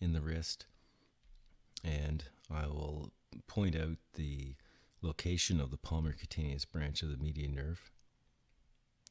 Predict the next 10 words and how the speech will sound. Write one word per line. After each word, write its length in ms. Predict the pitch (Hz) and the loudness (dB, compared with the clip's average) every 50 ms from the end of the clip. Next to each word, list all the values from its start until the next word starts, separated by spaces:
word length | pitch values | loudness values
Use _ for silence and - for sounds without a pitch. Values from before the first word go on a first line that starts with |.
| - _ _ _ _ _ - - _ _ _ - - | -20 _ _ _ _ _ -20 -20 _ _ _ -8 -6
It's 100 | - - | -6 -4
right 140 | 65 - | -4 -8
here. 360 | - - 76 73 73 76 80 - - _ _ _ _ _ - - _ _ _ - - - _ _ _ _ _ _ | -6 -6 -4 -2 -2 -2 -4 -6 -8 _ _ _ _ _ -20 -20 _ _ _ -20 -20 -20 _ _ _ _ _ _
As 200 | 101 90 85 85 | 2 2 4 4
we 420 | 85 87 82 80 82 80 78 - - - _ _ _ _ - | 4 4 4 4 2 2 0 -2 -4 -10 _ _ _ _ 4
scan, 720 | - - - - 92 95 98 98 92 90 90 87 82 78 - - _ - - _ _ _ _ _ _ _ _ _ _ _ _ _ _ _ _ _ _ _ _ _ _ _ _ _ _ _ _ _ _ _ _ _ _ _ - _ _ _ _ _ _ _ - | 6 6 8 8 6 6 6 6 6 6 6 6 4 2 -2 -8 _ -20 -20 _ _ _ _ _ _ _ _ _ _ _ _ _ _ _ _ _ _ _ _ _ _ _ _ _ _ _ _ _ _ _ _ _ _ _ -20 _ _ _ _ _ _ _ -8
this 180 | - 82 - - | -4 -2 0 2
nerve 240 | 85 78 76 73 - | 2 2 0 0 -2
then 220 | 80 78 76 73 | -2 0 0 0
comes 560 | - - - 80 76 76 73 69 - - - | -2 -2 -2 0 0 0 2 2 2 2 2